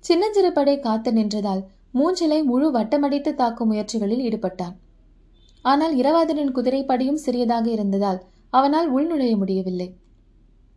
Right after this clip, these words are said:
ஆனால் மூஞ்சலின் தன்மை முழுமையும் அவனால் கவனித்து அறிய முடிந்தது. முடியனிடமும் தேக்கனிடமும் விளக்கினான். "நேற்று மூஞ்சலை சுற்றி பல்லாயிரம் வீரர்களை கொண்ட பெரும் படை இருந்தது.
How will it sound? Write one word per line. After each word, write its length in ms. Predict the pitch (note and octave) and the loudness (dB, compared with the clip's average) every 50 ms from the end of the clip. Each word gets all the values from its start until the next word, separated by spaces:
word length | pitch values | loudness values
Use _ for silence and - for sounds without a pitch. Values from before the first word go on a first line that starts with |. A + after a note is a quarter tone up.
| _ _ _ _ _ _ _ _ - | _ _ _ _ _ _ _ _ -2
ஆனால் 340 | A3+ A#3+ A#3 A#3+ A#3 A3 A3 - _ _ _ _ _ - | 0 0 2 2 0 -2 -4 -8 _ _ _ _ _ 0
மூஞ்சலின் 480 | B3 C#4+ E4 E4 E4+ E4 D#4 C#4+ B3 | 2 2 2 2 2 2 2 0 0
தன்மை 320 | A3+ A#3 A3+ A3 A#3+ D4 D4+ | 0 0 0 2 2 2 2
முழுமையும் 500 | C4+ A3+ A3+ A3+ A3+ A3+ G#3+ G#3 G3 F#3+ G3 - | 2 2 2 4 4 2 2 0 -2 -6 -6 -4
அவனால் 360 | A#3 A3+ A3+ A3 A3+ B3 B3+ | -2 0 0 2 2 2 0
கவனித்து 420 | A3 G#3+ G#3 A3+ B3+ C#4 C4 - B3 | 0 0 0 0 -2 -2 -2 -2 -2
அறிய 220 | G#3+ G3 G3 G3 F#3+ | -2 -2 0 0 0
முடிந்தது. 440 | F#3+ F3+ F#3+ F#3 F3+ F#3 F#3 F#3 - - - _ _ _ _ _ _ _ _ _ _ _ _ _ _ _ _ _ _ _ _ _ - | -2 -2 -4 -6 -6 -6 -8 -8 -10 -14 -20 _ _ _ _ _ _ _ _ _ _ _ _ _ _ _ _ _ _ _ _ _ 0
முடியனிடமும் 680 | D4+ D#4+ F4 G4 G#4+ G4+ F4+ D#4 C4+ A#3 A3+ B3+ C#4+ C4 | 2 2 4 4 2 2 0 0 0 0 0 0 0 0
தேக்கனிடமும் 680 | - B3+ C4 C4 D4 C4+ A#3 A3 G#3+ G3+ G3 G#3+ A#3 | 0 0 0 0 0 -2 -2 0 0 0 0 0 0
விளக்கினான். 500 | A3 G#3+ G#3+ G3+ - G#3 G3 F#3+ F3 F3 - - _ _ _ _ _ _ _ _ _ _ _ _ _ _ _ _ _ _ - | 0 0 -2 -4 -4 -4 -4 -4 -4 -6 -12 -20 _ _ _ _ _ _ _ _ _ _ _ _ _ _ _ _ _ _ 0
"நேற்று 340 | B3+ C#4 C#4 C#4 - A#3+ A3+ G#3 - - | 2 2 2 0 -2 -4 -4 -4 -4 -2
மூஞ்சலை 420 | A3 A#3 C#4+ D#4+ D#4 F4 E4 D#4+ D4+ | 0 0 2 2 2 2 2 2 2
சுற்றி 300 | D4+ C#4+ C#4 - D#4+ E4 | 0 -2 -2 0 -2 -2
பல்லாயிரம் 560 | E4 - A#3 G#3+ A3 B3+ D4 D4+ C#4+ C#4+ B3+ | -2 -2 0 0 0 0 0 0 0 0 0
வீரர்களை 440 | A#3+ B3 B3+ C4 B3 A#3 A#3+ A#3 A3+ | 0 0 -2 -2 -2 -2 -2 -2 -2
கொண்ட 300 | A3+ - A3+ G#3+ G#3 B3+ C4+ | -2 -2 -2 -2 0 -2 -2
பெரும் 340 | - B3+ A3+ A#3 C4 C#4+ C#4+ | -2 0 0 0 0 0 0
படை 220 | C4 A3 G#3+ G#3+ | -2 0 0 0
இருந்தது. 380 | G#3 G3+ F#3+ F#3 F#3 F#3 F#3+ F#3 | -2 -2 -4 -4 -4 -4 -6 -8